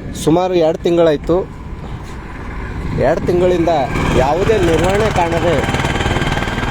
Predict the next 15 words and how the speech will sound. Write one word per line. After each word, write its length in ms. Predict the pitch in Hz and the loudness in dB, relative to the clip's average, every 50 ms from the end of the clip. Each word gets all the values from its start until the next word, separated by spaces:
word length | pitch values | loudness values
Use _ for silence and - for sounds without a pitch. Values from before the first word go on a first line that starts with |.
| - - - - - - - - - - - - | -4 -4 -4 -4 -2 -2 -2 -2 -2 -2 0 2
ತಾವು 140 | 156 160 | 2 2
ಗಮನಿಸ್ತಾ 460 | 151 143 143 151 160 170 - - 175 160 | 2 2 2 4 4 2 2 2 2 2
ಇರ್ಬೋದು, 340 | 143 131 139 135 143 175 214 240 - - - - - - - - - - - - - - - - - - - - - - - - - - - | 2 4 2 2 4 2 0 0 0 -2 -2 0 0 0 0 0 0 0 0 0 -2 -2 -2 -2 -2 -2 -2 -2 -2 -2 -2 -2 -2 0 2
ಬೀಡಾಡಿ 420 | 156 170 185 196 196 208 202 190 | 2 4 4 4 2 4 2 2
ದನಗಳು, 420 | 185 170 170 180 170 180 175 165 135 - - - - - - - - - - - - - - - - - - - - - - - - - - - - - - - - - - - - - - - - - - - - | 2 2 2 2 2 2 2 2 2 0 -2 -6 -4 -4 -2 -2 -2 -4 -4 -4 -4 -4 -4 -4 -4 -4 -4 -4 -4 -4 -2 -2 -2 -2 0 -2 -2 0 0 0 0 0 -2 -2 -2 -2 -2 0 0 0 0 0 0
ಬೀದಿ 340 | - 320 370 202 156 220 156 | 2 2 2 4 4 4 4
ದನಗಳು 420 | 185 175 180 185 180 185 180 180 170 151 - - - - - - - - - - - - - - - | 4 4 2 4 4 4 4 4 2 2 2 2 0 0 2 2 2 2 2 2 2 2 2 2 4
ಯಾವ 180 | 143 143 160 165 | 2 2 2 2
ರೀತಿ 320 | 170 175 165 - 185 175 | 2 2 2 4 4 4
ರಸ್ತೆ 280 | 165 151 151 - - 180 175 175 | 4 4 2 2 0 2 2 2
ಮೇಲೆ 160 | 175 165 170 | 2 2 2
ಕೂತಿವೆ, 460 | - - 151 143 - 151 156 170 185 185 - - - - - - - - - - - - - - - - - - - - - - - - - - - - - - - - - | 2 2 2 2 4 4 4 4 2 2 0 0 0 0 0 0 0 0 0 0 0 0 0 2 2 2 0 0 0 0 0 0 0 0 0 0 0 0 0 0 0 0 0
ಗ್ರಾಮಸ್ಥರು 680 | - 131 135 151 165 185 190 - - - 202 190 196 185 170 151 139 131 - - - - - - - - - - - - - - - - - - | 0 2 2 2 2 2 0 0 2 0 2 4 4 4 4 4 2 2 0 -2 -4 -4 -4 -4 -4 -4 -4 -4 -4 -4 -4 -2 -2 -2 -2 -2
ಹಾಕ್ತಕ್ಕಂಥ 560 | - 165 - - - 190 - 196 180 170 - 175 165 | -2 -4 -4 -2 -2 -2 0 0 0 0 0 2 2
ಮನೆಯಲ್ಲಿರ್ತಕ್ಕಂಥ 760 | 156 156 170 175 170 175 180 175 - 170 156 170 160 156 - | 2 4 2 2 2 0 0 0 0 -2 -2 -2 -2 -4 -2